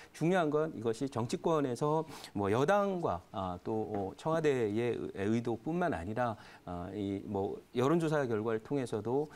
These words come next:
이전하는 게 맞다라는 찬성, 찬성이 많았고 또 하나는 야당 일부에서도 이 부분에 대해서는 크게,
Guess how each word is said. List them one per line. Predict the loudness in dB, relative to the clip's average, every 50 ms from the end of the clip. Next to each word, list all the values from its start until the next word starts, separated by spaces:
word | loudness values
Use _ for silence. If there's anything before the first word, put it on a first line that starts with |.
| -14 -8 -6
이전하는 | -4 -2 -2 -2 0 0 -2 -2 -2
게 | -2 -4
맞다라는 | -6 -8 -8 -4 -2 -2 0 0 -2 -4 -4
찬성, | -2 -2 -2 0 0 0 0 -2 -4 -6 -10 -12 -12 -12 -12 -14
찬성이 | -8 -4 -2 -2 0 0 2 2 2 0 0 -2
많았고 | -4 -2 -2 -2 -2 -2 -2 -4 -4 -2 -2 -4 -4 -2
또 | 0 0
하나는 | 2 2 2 0 0 0 0 -2 -6 -10 -18 -10 -4 0
야당 | 2 2 4 4 2 4 4 2
일부에서도 | 2 2 2 2 2 2 2 0 -2 -2 0 0 0 0 -2 -6 -8 -6
이 | -4 -2
부분에 | -2 -2 0 0 -2 -2 -2
대해서는 | -4 -4 -4 -4 -6 -6 -6
크게, | -8 -4 -2 -2 -2 -2